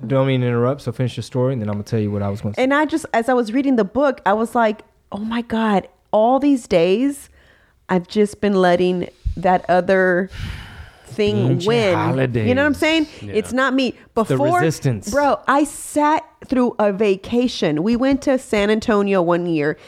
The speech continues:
Speaker 2: His sisters, your mom, everyone. We were in a steakhouse, okay? I have a picture. I legit pull out my little freaking container of food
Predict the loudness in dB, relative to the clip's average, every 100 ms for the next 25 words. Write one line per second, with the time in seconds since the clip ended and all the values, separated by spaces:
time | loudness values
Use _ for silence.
0 | -20 -4 -2 -2 -4 -2 -2 0 0 2
1 | 0 0 0 0 0 2 2 2 0 -4
2 | 0 0 0 0 0 2 2 2 2 -2
3 | -8 -20 -16 -4 0 2 2 0 0 2
4 | 0 -2 -2 -2 0 0 0 0 -8 -20
5 | -16 -2 -2 2 2 2 -2 _ _ _
6 | _ _ _ -20 _ 0 0 2 0 0
7 | -2 0 0 -2 0 0 0 -4 -20 -8
8 | 0 2 2 0 0 0 0 -4 -2 0
9 | 2 2 2 0 0 0 2 2 4 2
10 | 0 -6 -6 0 0 0 0 -2 2 0
11 | 2 0 0 -2 0 2 2 0